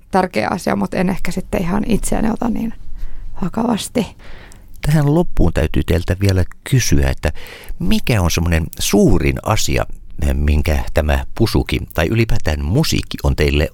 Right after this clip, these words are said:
Speaker 2: opettanut?
Speaker 1: Tää on opettanut niinku,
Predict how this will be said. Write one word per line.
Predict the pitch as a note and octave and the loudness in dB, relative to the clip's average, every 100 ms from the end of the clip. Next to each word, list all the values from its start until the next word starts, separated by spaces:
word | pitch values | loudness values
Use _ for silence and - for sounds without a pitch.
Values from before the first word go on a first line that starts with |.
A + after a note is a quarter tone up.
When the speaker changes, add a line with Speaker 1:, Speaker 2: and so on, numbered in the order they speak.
| - | 2
Speaker 2:
opettanut? | C#4+ - - - - - - - - - - - - - - - | 4 4 0 -4 -8 -4 -4 -2 -4 -6 -8 -16 -20 -20 -20 -4
Speaker 1:
Tää | C4+ C4+ | 2 4
on | A#3+ A3 - - - | 4 2 -2 -6 0
opettanut | B3 A#3+ G3+ G#3 G3+ G3+ | 2 2 0 0 0 0
niinku, | G3 G3 G#3 | 0 2 0